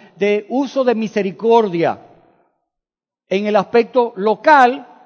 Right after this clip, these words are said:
pero también fuera de nuestras paredes. Porque esto tiene que ver con el reino de Dios y con la unidad de la iglesia.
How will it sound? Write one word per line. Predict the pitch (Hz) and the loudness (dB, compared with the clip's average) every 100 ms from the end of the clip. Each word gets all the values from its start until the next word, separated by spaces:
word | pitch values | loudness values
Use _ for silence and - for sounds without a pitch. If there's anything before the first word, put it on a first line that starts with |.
| _ _ - | _ _ -6
pero | 214 214 | -4 -2
también | 208 226 262 202 | -2 0 -2 -4
fuera | 233 254 294 262 240 247 - | -6 4 6 6 2 0 -8
de | 202 | -4
nuestras | 226 240 240 247 220 | -2 -2 -2 -2 -2
paredes. | 254 247 285 262 190 - - _ _ _ _ _ _ _ _ _ _ _ _ _ 587 _ _ _ _ _ _ _ _ _ - | 0 4 4 2 0 -4 -16 _ _ _ _ _ _ _ _ _ _ _ _ _ _ _ _ _ _ _ _ _ _ _ -4
Porque | 220 214 269 | -2 0 -4
esto | 302 294 | -4 -6
tiene | 294 294 | -4 -2
que | 277 240 | 0 0
ver | 240 220 | 0 -2
con | 233 220 | -6 -2
el | 214 | -2
reino | 185 220 269 294 302 | -2 2 2 2 2
de | 269 | 2
Dios | 226 247 302 294 - - - _ _ _ _ _ _ _ _ _ _ _ _ - | 2 -2 -2 -2 -6 -20 -20 _ _ _ _ _ _ _ _ _ _ _ _ -10
y | 226 | -4
con | 254 247 | -2 0
la | 247 | 0
unidad | 240 240 262 285 | 0 0 2 2
de | 294 | 2
la | 285 | 2
iglesia. | 277 240 277 302 - 262 196 143 | 0 2 2 2 0 0 0 0